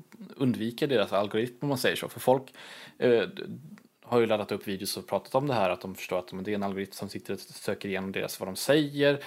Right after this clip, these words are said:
vad de skriver i titeln, vad de har för taggar och si-, ditten och datten. Och då börjar ju folk istället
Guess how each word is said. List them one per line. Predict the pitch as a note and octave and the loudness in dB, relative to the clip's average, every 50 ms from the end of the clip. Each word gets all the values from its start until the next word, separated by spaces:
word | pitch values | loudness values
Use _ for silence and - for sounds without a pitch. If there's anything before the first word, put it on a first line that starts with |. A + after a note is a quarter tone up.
| - - - - - | -12 -14 -16 -18 -6
vad | - G2+ G2+ | -2 0 0
de | G2 G2 | 2 2
skriver | - - - - G#2+ G#2 G2 G2 G2 F#2+ - - | 0 -2 -2 -2 -2 -2 0 0 -2 -4 -4 -6
i | - B2 | -10 -12
titeln, | - - - E3 D#3+ D#3 D#3 - - C3 B2 | -10 0 2 4 4 4 2 -2 -2 0 0
vad | B2 | 0
de | A2+ G2+ | 0 0
har | G2 | -4
för | - - | -8 -4
taggar | - G#2+ G#2 G2+ G2 - - | 0 0 0 0 0 -4 -6
och | - - | -6 -6
si-, | - - A2 - - - | -8 -8 -10 -10 -12 -8
ditten | - G#2 - - - - | -8 -8 -8 -8 -10 -8
och | - | -4
datten. | - - - - - - - | -4 -4 -4 -2 -4 -4 -4
Och | - - - - | -4 -4 -2 0
då | G#2+ G#2+ A2+ A2+ A#2 A2+ | 2 4 6 6 4 4
börjar | A#2 B2+ B2+ B2+ C3 | 6 6 6 6 4
ju | C3+ | 2
folk | - - G#2 F#2+ - - | 2 2 0 0 0 -4
istället | - - - G#2 G2 G2+ - - | -4 -2 0 0 0 0 -4 -6